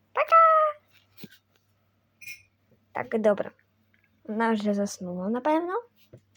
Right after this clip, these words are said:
Ну, ви там, м, нічого не побачили, напевно. Ну і зараз ми будемо йти до кормілки. Що? Корму нема?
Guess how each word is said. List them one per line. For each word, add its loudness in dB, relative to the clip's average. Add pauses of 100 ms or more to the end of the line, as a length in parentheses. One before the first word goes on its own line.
(1040)
Ну, 6
ви 6
там, 0
м, 0
нічого 0
не -2
побачили, -12
напевно. -20 (1400)
Ну 2
і 4
зараз 4
ми -2
будемо 0
йти -4 (100)
до 0
кормілки. -2 (4000)
Що? 4 (220)
Корму 6
нема? 2